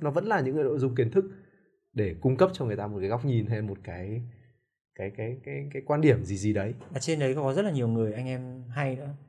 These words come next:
Speaker 1: Ừ.
Speaker 2: Ồ, anh vào đây anh mới thấy là mình vẫn chưa là gì đâu. Vẫn có nhiều anh em viết rất là tốt.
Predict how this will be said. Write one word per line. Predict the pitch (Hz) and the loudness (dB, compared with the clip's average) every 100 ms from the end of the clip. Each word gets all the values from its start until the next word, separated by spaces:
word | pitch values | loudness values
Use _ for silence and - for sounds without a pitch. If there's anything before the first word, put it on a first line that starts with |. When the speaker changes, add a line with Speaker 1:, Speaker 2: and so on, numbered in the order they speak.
| _ - | _ -14
Speaker 1:
Ừ. | 104 92 | -10 -6
Speaker 2:
Ồ, | 104 95 | -6 -6
anh | 110 | -4
vào | 110 | -2
đây | 107 113 | 0 0
anh | 110 | 0
mới | 107 | -4
thấy | 107 92 | -6 -6
là | 117 107 92 92 104 - _ _ | -6 -6 -8 -12 -16 -20 _ _
mình | 98 | -6
vẫn | 95 | -6
chưa | - 110 | -4 -4
là | |
gì | 92 95 | -2 0
đâu. | 95 104 110 110 101 - - _ _ _ - | 2 4 4 2 0 -10 -20 _ _ _ -16
Vẫn | 95 | -8
có | 120 | -2
nhiều | 107 | 0
anh | 95 | 0
em | 107 107 | 0 0
viết | 127 135 - - _ - | 0 -2 -8 -20 _ -6
rất | 127 - | -2 -2
là | 110 95 | -2 -6
tốt. | - 113 123 | -2 0 0